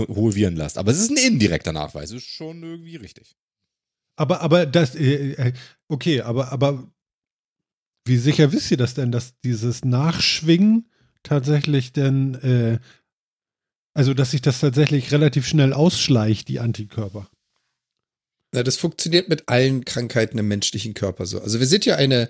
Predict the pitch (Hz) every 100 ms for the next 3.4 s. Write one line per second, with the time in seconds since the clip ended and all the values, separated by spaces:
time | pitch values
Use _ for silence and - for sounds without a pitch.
0 | - - 120 123 127 170 123 151 208 247
1 | 156 120 123 117 107 165 165 180 139 120
2 | - - - 123 104 117 127 156 214 285
3 | - 175 - 226